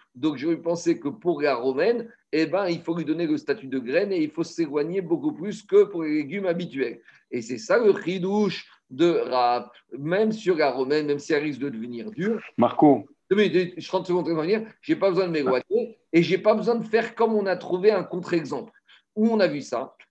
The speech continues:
Speaker 1: Rav Amar Rabbi Yossi bar Chanina. Et n'a-t-on pas trouvé l'enseignement de Rabbi Yossi Chanina qui a dit que Klach Shel Kruv, si par exemple on a un trognon de chou, d'accord ? Klach Shel Kruv, c'est la tige ou un trognon d'un chou. Et là-bas, qu'est-ce qu'il a dit concernant la tige du, euh,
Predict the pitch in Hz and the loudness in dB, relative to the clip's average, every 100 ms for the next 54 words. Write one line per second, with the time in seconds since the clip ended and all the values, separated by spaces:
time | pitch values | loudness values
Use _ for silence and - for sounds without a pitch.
0 | - 160 269 262 240 220 196 190 180 190 | -2 4 4 4 2 2 2 0 0 -2
1 | 175 214 180 175 170 165 156 139 - - | -2 -4 -2 -2 0 0 0 -4 -6 -6
2 | 151 165 165 156 196 - 190 190 190 165 | -2 -2 -2 -4 -4 -4 0 2 2 -2
3 | 170 180 170 170 160 185 175 147 - 170 | -6 -4 -2 0 -2 -4 -2 -2 -2 2
4 | 170 151 - 139 - - 196 220 - - | 2 2 -6 -8 -10 -2 0 0 -2 -16
5 | _ _ - - 185 170 - - 185 147 | _ _ -14 -2 0 0 -2 -4 -4 -6
6 | - _ _ - 190 180 175 160 170 208 | -10 _ _ -12 -6 2 2 2 0 -2
7 | 208 170 170 165 165 - 175 175 196 208 | -2 -2 0 0 -2 -2 -2 0 2 2
8 | 208 - _ - 143 202 202 180 185 156 | 2 -6 _ -16 -2 6 8 10 8 2
9 | - 185 135 - _ _ 143 156 190 - | -8 -10 -10 -16 _ _ -4 0 0 0
10 | - _ - 196 160 180 - 202 170 180 | -8 _ -4 -2 0 -2 -2 -6 0 2
11 | 180 160 156 185 196 156 160 - 170 165 | 4 4 2 -4 -6 -2 -2 0 0 0
12 | 190 190 151 170 170 - - 147 - _ | -2 -4 -2 0 0 -4 -8 -8 -10 _
13 | _ - 147 170 196 196 175 175 170 156 | _ -6 0 2 0 -2 -6 0 0 0
14 | 180 175 160 170 165 143 131 160 139 113 | -4 -4 -2 0 0 0 -2 -6 -10 -10
15 | 143 147 | -2 -2